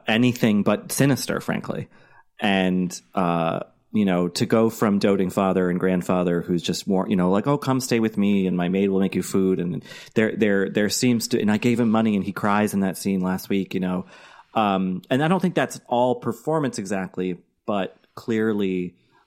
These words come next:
uh, there is a much steelier, uh, and, uh, you know, almost cruel side. You know, I don't know that the headmaster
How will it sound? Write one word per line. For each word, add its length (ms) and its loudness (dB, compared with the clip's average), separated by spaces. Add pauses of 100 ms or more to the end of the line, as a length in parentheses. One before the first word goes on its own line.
(180)
uh, 400 -4
there 260 -4
is 540 -4 (120)
a 140 -4
much 460 -6
steelier, 720 -4 (480)
uh, 400 -8 (200)
and, 520 -10 (240)
uh, 480 -12 (960)
you 100 -8
know, 260 -12 (520)
almost 340 -4
cruel 580 0
side. 560 -6 (180)
You 120 -2
know, 140 -2
I 100 2
don't 160 0
know 180 2
that 140 -2
the 80 -4
headmaster 720 -6